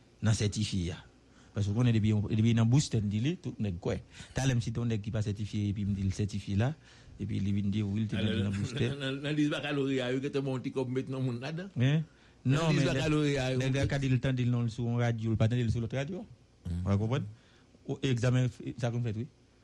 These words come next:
Speaker 1: On est passé dans le retour, là, obtenir sur telle radio, telle cité, non, vous passez, on l'autre radio, pas cité, non.
Speaker 2: Oui, mais il est payé, vous mettez non dans la liste, monde qui passe pour la famille qui attend de passer.
Speaker 1: Comment la famille, hein ?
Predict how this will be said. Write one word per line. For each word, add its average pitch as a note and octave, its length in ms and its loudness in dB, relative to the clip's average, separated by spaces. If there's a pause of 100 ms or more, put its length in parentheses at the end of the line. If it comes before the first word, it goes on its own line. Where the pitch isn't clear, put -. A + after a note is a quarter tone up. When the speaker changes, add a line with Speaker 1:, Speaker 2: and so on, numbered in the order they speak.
(340)
Speaker 1:
On B2 120 2
est A2 180 2
passé A2+ 260 0
dans A2 100 0
le A2 60 2
retour, G#2+ 200 -2
là, G#2 100 0
obtenir G#2 380 -2
sur G#2 140 -6
telle G#2 180 -2
radio, G2+ 200 0
telle G2+ 240 0
cité, G2+ 220 -2
non, G2+ 100 2
vous F#2+ 80 0
passez, A2+ 340 2 (300)
on G#2+ 80 -2
l'autre G2+ 160 0
radio, F#2+ 160 2
pas F2+ 80 2
cité, F2 200 -2
non. F2 280 0
Speaker 2:
Oui, B2 100 4
mais C3 140 4
il B2 260 2
est A#2 80 2
payé, B2 260 0
vous A2+ 120 0
mettez A#2+ 240 0
non A2 240 2
dans A2 60 2
la A2 40 2
liste, G#2+ 300 0
monde G#2+ 180 2
qui F#2+ 80 -6
passe G2+ 240 -4
pour G2+ 220 -2
la G2 100 0
famille G#2 260 2
qui - 60 -8
attend F#2+ 160 -2
de G2+ 140 0
passer. F#2+ 340 -6 (400)
Speaker 1:
Comment D#3 160 2
la F#2 100 6
famille, E2 340 -4
hein ? - 80 -10